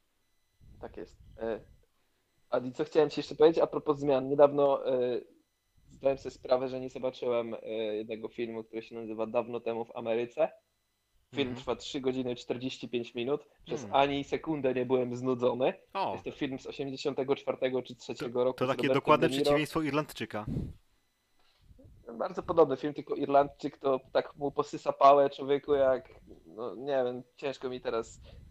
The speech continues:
Speaker 1: naprawdę silić się na jakieś adekwatne porównanie, ale jest to nieprawdopodobne i to była taka fantastyczna zmiana, że teraz jestem człowiekiem, który obejrzał Dawno temu w Ameryce, a wcześniej nie byłem.
Speaker 2: To jest film gangsterski,
Speaker 1: Amen.
Speaker 2: tak? Z tego, z tego, co kojarzę.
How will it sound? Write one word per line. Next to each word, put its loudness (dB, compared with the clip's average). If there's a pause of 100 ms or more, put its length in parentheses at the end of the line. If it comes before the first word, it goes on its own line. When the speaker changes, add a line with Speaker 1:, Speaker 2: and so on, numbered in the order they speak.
(120)
Speaker 1:
naprawdę -2
silić -14
się -10
na -2
jakieś -8
adekwatne 0
porównanie, -2 (440)
ale 6 (340)
jest -14
to -14
nieprawdopodobne -4
i -10
to -8
była 2
taka -4
fantastyczna -10
zmiana, -8
że -12
teraz -6
jestem -14
człowiekiem, -10
który -8
obejrzał -2 (300)
Dawno -4
temu -4
w -10
Ameryce, -4
a -4
wcześniej -14
nie -12
byłem. -10 (320)
Speaker 2:
To -4
jest -8
film -10
gangsterski, -6
Speaker 1:
Amen. -8
Speaker 2:
tak? -6
Z -20
tego, -12
z -20
tego, -14
co -20
kojarzę. -12